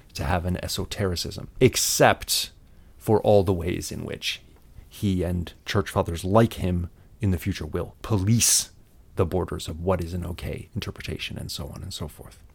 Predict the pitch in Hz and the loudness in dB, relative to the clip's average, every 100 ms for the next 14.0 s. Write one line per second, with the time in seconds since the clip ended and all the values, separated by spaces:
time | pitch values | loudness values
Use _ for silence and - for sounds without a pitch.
0 | - - - 143 131 113 170 190 - 131 | -4 -2 4 6 6 6 8 8 6 4
1 | - - - 113 - 107 - - - - | 4 -2 2 2 4 0 -2 -8 -14 -16
2 | - - 131 120 - 135 123 127 110 117 | -20 -8 2 2 4 4 6 6 4 6
3 | 104 101 98 92 - - 160 - - - | 6 6 2 -4 -4 2 2 2 0 -2
4 | - - - - 117 110 104 104 104 95 | -4 -10 -20 -4 4 6 6 6 6 6
5 | 92 92 - - - 98 92 82 87 - | 4 2 -2 -8 -6 0 0 0 0 0
6 | 113 - - 92 82 95 90 90 95 98 | 0 -2 -2 -2 -2 0 2 2 2 0
7 | 98 92 98 85 90 87 - 85 - 82 | -2 -2 -2 -2 -2 -4 -4 -6 -6 -8
8 | - 82 85 92 85 87 90 87 104 - | -6 -6 -6 -8 -6 -6 -2 -2 -2 -6
9 | - - - - - - - - - 110 | -20 -20 -20 -20 -20 -20 -20 -12 0 4
10 | 123 127 - 139 - 107 104 95 95 85 | 6 6 6 4 6 6 6 6 4 2
11 | - - - - - - 98 87 127 123 | -6 -14 -20 -20 -6 0 0 4 4 6
12 | 117 98 - 107 92 90 71 78 - - | 6 4 2 0 0 0 -4 -8 -12 -12
13 | - 82 82 87 - 87 92 82 87 | -6 -4 -2 -2 -2 -4 -6 -6 -8